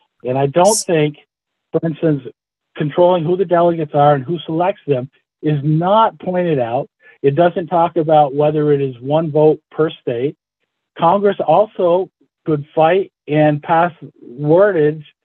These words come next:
Speaker 1: that would allow them to be the one that chooses the delegates to the convention. So it's a murky thing, and it looks nice, you know, and pretty, and the people are gonna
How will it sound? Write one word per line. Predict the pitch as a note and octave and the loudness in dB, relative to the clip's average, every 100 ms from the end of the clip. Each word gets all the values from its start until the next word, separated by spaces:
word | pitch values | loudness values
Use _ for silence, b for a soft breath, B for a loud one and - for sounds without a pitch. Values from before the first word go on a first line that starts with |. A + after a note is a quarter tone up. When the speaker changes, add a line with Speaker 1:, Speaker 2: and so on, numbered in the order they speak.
| _ _ | _ _
Speaker 1:
that | D3 D3 | -4 0
would | D#3 | 2
allow | D3+ D3 E3 F#3+ | 0 0 2 2
them | D#3+ D3 G3+ A#3 - | 0 0 0 0 -6
to | |
be | D3+ D#3 | -2 -2
the | D#3+ | 0
one | D#3+ E3+ F3+ | -2 -2 -2
that | E3 | -4
chooses | - F#3 F3+ F3 | -2 -4 -4 -6
the | F#3+ | -4
delegates | E3+ F#3+ A3 G#3+ G3 _ | 0 2 0 -2 -6 _
to | D#3 | -4
the | C3 | -4
convention. | - A#2+ A#2 G#2+ - F#2 C#4 _ _ _ _ _ _ _ _ F#3+ | -6 -10 -10 -14 -16 -20 -20 _ _ _ _ _ _ _ _ 0
So | F3+ | 2
it's | F3+ F#3+ | 0 -2
a | |
murky | E3+ F3+ A#3+ B3 A3+ | -2 -2 -2 -4 -8
thing, | - A#3 G#3 | -4 -4 -2
and | E3 | 0
it | D#3 D3+ | 0 0
looks | G3 G3 | 0 -2
nice, | D#3 D#3+ G3 G#3+ - _ - - - | -6 -2 -2 -2 -4 _ -20 -20 -16
you | - E3+ | -8 0
know, | D#3+ D#3 - | 2 2 0
and | D#3 D3+ | -2 -2
pretty, | D3 G3 G3 G3+ D#3+ D3 | 2 2 4 4 2 2
and | C#3+ C3+ b b _ | 0 -2 b b _
the | C3 | -6
people | - G3+ G3 F3 | -2 0 2 2
are | C#3+ | 2
gonna | D#3+ D#3 | 0 -4